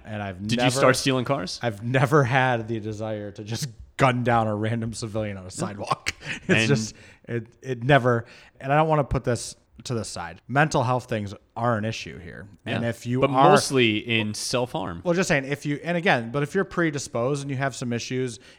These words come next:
Speaker 1: and you are put in front of these things, but this is exactly why owning a gun should be like owning a car. <laughs> You have to go take tests. You gotta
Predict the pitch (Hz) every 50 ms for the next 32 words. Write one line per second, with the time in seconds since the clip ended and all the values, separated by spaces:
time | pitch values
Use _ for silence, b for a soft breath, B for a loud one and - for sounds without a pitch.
0 | B B - 120 123 123 120 113 110 110 113 117 117 117 117 117 110 - - _
1 | - - 131 127 120 107 - 123 117 113 117 120 113 - - 131 131 131 120 B
2 | B B B B B - 135 127 151 175 160 165 170 185 156 135 127 139 139 135
3 | - - 139 131 120 123 123 123 120 120 120 123 127 123 120 117 113 113 143 143
4 | 135 120 - - 123 117 104 120 123 120 107 95 - - - - 117 101 82 62
5 | - - - - _ - - - - - _ 117 123 160 170 - 175 156 170 156
6 | - 170 156 - - - - 139 101 - - - - - 120 123 131 135 127